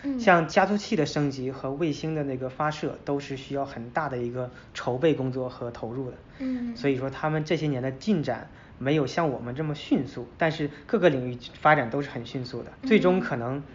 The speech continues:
Speaker 2: 大家最希望的是同时都有一些新的信号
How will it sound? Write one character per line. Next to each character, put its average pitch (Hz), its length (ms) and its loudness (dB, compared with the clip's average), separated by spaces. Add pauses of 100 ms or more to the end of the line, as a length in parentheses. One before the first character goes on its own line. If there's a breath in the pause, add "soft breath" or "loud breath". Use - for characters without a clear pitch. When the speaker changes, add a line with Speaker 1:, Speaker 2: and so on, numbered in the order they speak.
(100)
Speaker 2:
大 196 100 10
家 165 100 10
最 202 220 2
希 - 180 0
望 180 120 6
的 139 80 2
是 139 180 -4
同 143 320 0
时 147 220 -2
都 147 180 2
有 139 240 0
一 131 80 -4
些 127 180 -4
新 151 280 -4
的 135 80 -2
信 131 180 -8
号 127 100 -6